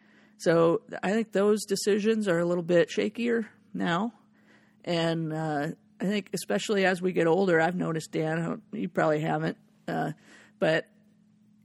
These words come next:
you know, ladders are harder on your knees. You, they're not as safe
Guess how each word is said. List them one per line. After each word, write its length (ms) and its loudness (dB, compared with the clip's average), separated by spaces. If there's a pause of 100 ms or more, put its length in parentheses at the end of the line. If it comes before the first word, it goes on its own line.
(120)
you 80 -2
know, 160 0
ladders 560 4
are 340 2
harder 320 4
on 80 -2
your 100 -4
knees. 460 2
You, 320 2
they're 140 -2
not 360 0
as 220 0 (160)
safe 260 2